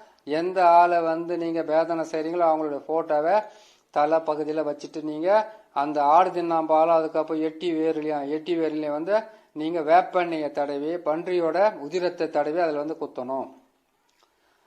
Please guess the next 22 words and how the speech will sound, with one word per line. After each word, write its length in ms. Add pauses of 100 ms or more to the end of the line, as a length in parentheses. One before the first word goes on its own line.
(200)
பன்றியோட 560
முள்ளை 360
வச்சு 220
குத்தலாம், 500 (160)
ஆனா 220
அது 140
வந்து 200
மாரணத்துக்கு 520
கிட்ட 140
போயிடும். 360
மாரணத்துக்கும் 680
அதுக்கப்புறம் 320
இன்னும் 180
விஷயம், 220
சில 120
விஷயங்களுக்கு 420
தான் 120
நான் 120
பொறுமையா 260
சொல்லிக்கிட்டே 420
வரேன், 260
சரிங்களா? 440